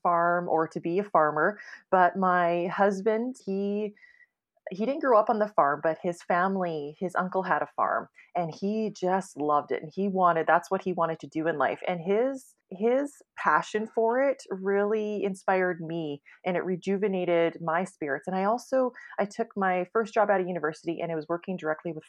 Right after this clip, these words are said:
farmers and hearing their stories, um, really helped me have a different lens of wanting to be involved in agriculture. So my husband and I moved back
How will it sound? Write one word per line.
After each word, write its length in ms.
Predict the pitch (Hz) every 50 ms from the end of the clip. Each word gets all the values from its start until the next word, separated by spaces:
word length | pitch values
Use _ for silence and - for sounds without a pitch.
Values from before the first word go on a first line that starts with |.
| _
farmers 440 | - 135 135 131 117 107 - - - _ _ - - - _ -
and 320 | 180 175 170 165 165 165 156
hearing 440 | - - 190 190 202 208 208 202
their 140 | 196 185 180
stories, 840 | 165 - - - - 151 139 147 156 165 175 190 208 214 202 - _ _ _ - - _ _ - 175
um, 460 | 170 170 165 160 160 160 156 156 - -
really 540 | 165 165 170 180 175 185 190 185 180 175
helped 460 | 175 165 - 165 160 160 - - - -
me 360 | 160 160 151 151 151 156 - _ - - - _ - 139 - _ _ -
have 240 | - 160 175 175 165
a 40 | 165
different 380 | 165 170 170 - 175 - 151
lens 400 | 156 156 151 143 139 143 143 - -
of 220 | - 165 151 143
wanting 280 | 156 160 156 156 156 156
to 120 | - -
be 200 | 143 - 151 147
involved 520 | 147 147 139 139 151 151 156 170 170 160 160
in 60 | 147
agriculture. 600 | 139 139 139 139 - - 120 117 - - 139 151
So 360 | - - - 180 175 165 165 165 - - - - - _ _ -
my 140 | 180 180
husband 340 | 175 180 196 196 190 220 208
and 100 | 214 196
I 140 | 180 175 175
moved 280 | 175 175 170 165 - -
back 360 | 175 165 175 190 208 -